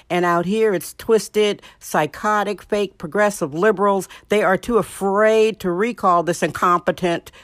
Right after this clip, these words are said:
chick. Because if they did, then all the fake liberals would say, "Oh my God, you are so racist to want to get rid of her." This San Francisco is a mess. Now, me, myself, living downtown, you know who I fear when I'm walking down the street? I'm not fearing white supremacy.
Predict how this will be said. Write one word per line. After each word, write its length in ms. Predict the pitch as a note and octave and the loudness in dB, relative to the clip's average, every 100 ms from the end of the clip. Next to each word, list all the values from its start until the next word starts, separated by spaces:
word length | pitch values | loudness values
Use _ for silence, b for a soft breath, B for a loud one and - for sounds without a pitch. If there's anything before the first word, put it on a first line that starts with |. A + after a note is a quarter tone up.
| B | B
chick. 460 | - G3+ G3+ - - _ B B B | -6 -4 -4 -6 -20 _ B B B
Because 280 | C4 C#4+ C4+ | -4 2 2
if 120 | C4 | 4
they 160 | B3+ C4 | 2 2
did, 360 | C#4+ D4+ C#4 - B - | 0 0 0 -4 B 0
then 160 | C#4 | 2
all 240 | B3+ B3+ B3 | 4 4 2
the 120 | A#3 | -2
fake 280 | - B3+ A3+ | 0 0 2
liberals 460 | B3+ C4 B3 A3+ | 0 2 2 2
would 140 | G#3+ G#3 | -2 0
say, 140 | A#3 | 0
"Oh 80 | A3+ | 2
my 140 | A3 | 0
God, 320 | G#3+ G#3+ G#3+ | 0 0 0
you 100 | A3+ A#3 | 0 0
are 80 | |
so 220 | G#3+ A#3+ A3 | 0 0 0
racist 560 | G#3 A3 G#3+ - A3+ | 2 2 2 -2 -6
to 80 | - | -6
want 200 | G#3+ A3 | -4 -2
to 60 | A3 | -2
get 200 | F#3 A3 | -2 -2
rid 280 | G#3+ A#3+ A3+ | 0 2 2
of 100 | - | 2
her." 180 | F#3+ | 0
This 200 | F#3 A#3 | 0 -2
San 400 | - - - C4+ | -4 -10 0 0
Francisco 480 | B3+ B3 C#4+ B3+ B3 | 0 -4 -6 -2 -2
is 260 | A3 F#3+ C#3+ | 2 0 0
a 60 | |
mess. 500 | E3+ G3+ G3+ A2 - - B B B B | -2 0 0 -2 -10 -16 B B B B
Now, 220 | G3+ F#3+ | 2 2
me, 220 | G#3+ C#4+ | 2 0
myself, 640 | A#3 G#3 D4+ D4 E4+ - - _ _ _ _ _ _ _ - | -2 0 2 2 2 -4 -20 _ _ _ _ _ _ _ -2
living 280 | G3+ B3 C4 | 2 2 2
downtown, 720 | A#3+ A#3+ A#3 B3 B3 B3+ C4 B B B | 2 2 0 -2 0 0 -2 B B B
you 160 | B3 D4+ | -2 2
know 280 | C#4+ C#4 C4+ B B B B - | 2 2 -2 B B B B -4
who 180 | B3+ C4 | 0 2
I 160 | A3+ | 2
fear 440 | G3 - B3 A#3+ A3 | 2 0 2 4 4
when 140 | G#3+ | 4
I'm 160 | F#3+ F3+ | 0 2
walking 300 | G3+ G#3 G3 | 0 0 0
down 240 | G3+ G3 | 0 0
the 80 | F#3+ | -2
street? 360 | - G#3 A3 - | -4 -2 -2 0
I'm 120 | C4 | 0
not 180 | D4 A#3+ | 0 -2
fearing 400 | A#3 A3 G3 D3+ | 0 2 2 2
white 260 | E3+ F3+ | 0 0
supremacy. 800 | - D#3 - E3+ D#3+ D3+ - F3+ | -6 -8 -4 -2 0 -2 -6 -8